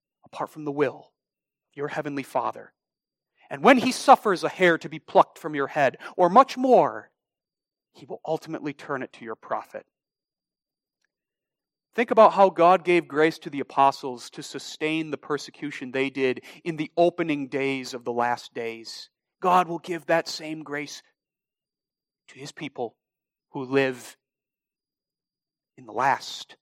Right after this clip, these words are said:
of the last days. Let Jesus' words be pressed upon our hearts in John sixteen, verse thirty-three.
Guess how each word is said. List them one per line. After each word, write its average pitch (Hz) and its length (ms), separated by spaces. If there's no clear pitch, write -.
of - 80
the 117 80
last 110 320
days. - 580
Let 214 180
Jesus' 214 460
words 180 420
be 160 120
pressed - 380
upon 175 300
our 151 140
hearts 170 560
in 151 100
John 165 380
sixteen, 165 520
verse 143 220
thirty-three. 143 800